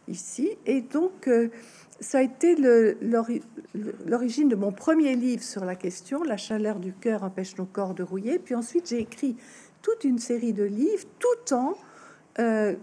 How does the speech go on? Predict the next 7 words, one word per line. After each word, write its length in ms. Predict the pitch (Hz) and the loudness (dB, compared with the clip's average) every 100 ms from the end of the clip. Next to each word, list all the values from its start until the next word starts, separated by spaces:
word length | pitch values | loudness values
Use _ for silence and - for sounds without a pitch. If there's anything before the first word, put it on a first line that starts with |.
| - _ _ _ _ | -14 _ _ _ _
tout 240 | - 370 381 | 0 2 4
en 140 | 294 | 4
animant 480 | 269 262 247 220 240 | 4 4 4 2 2
des 160 | 302 196 | 0 -2
groupes 260 | 247 294 | -2 -2
de 80 | 233 | -2
parole, 600 | 226 202 190 208 277 349 | -2 -2 -2 -2 -2 -4